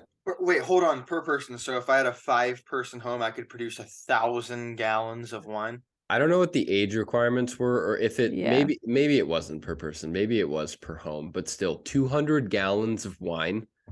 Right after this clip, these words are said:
Speaker 3: Regardless, yeah.
Speaker 2: It's a
Speaker 1: That's
Speaker 2: lot.
Speaker 1: absurd.
Speaker 2: It's a lot of wine.
Speaker 1: That is
Speaker 3: Yeah, so
Speaker 1: absurd. <laughs>
Speaker 3: I imagine when Prohibition ended, you had to put all these different laws and stuff in place to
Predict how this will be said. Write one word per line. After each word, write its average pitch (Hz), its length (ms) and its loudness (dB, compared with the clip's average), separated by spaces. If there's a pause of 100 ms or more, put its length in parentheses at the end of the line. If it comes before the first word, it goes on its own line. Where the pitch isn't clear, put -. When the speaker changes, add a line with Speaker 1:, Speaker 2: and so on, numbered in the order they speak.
Speaker 3:
Regardless, 170 1000 -4
yeah. - 220 -2
Speaker 2:
It's - 0 -
a - 0 -
Speaker 1:
That's 131 120 0
Speaker 2:
lot. 160 180 2
Speaker 1:
absurd. 170 220 -4 (240)
Speaker 2:
It's - 80 -20
a - 40 -8
lot 120 180 -4
of 110 40 -2
wine. 131 300 -4 (160)
Speaker 1:
That 127 120 -6
is 135 80 0
Speaker 3:
Yeah, 170 200 6
so 220 260 6 (320)
Speaker 1:
absurd. 196 220 -2
<laughs> - 40 2
Speaker 3:
I 226 100 6
imagine 226 520 6
when 202 160 2
Prohibition 196 600 4
ended, 175 460 -2
you 185 160 -6
had 185 240 -4
to 196 60 -10
put - 200 -4 (120)
all 220 260 4
these 202 260 -8
different 190 300 -8
laws 175 300 4
and 190 140 -4
stuff 180 220 -4
in 175 100 -8
place 170 440 -4
to 170 340 0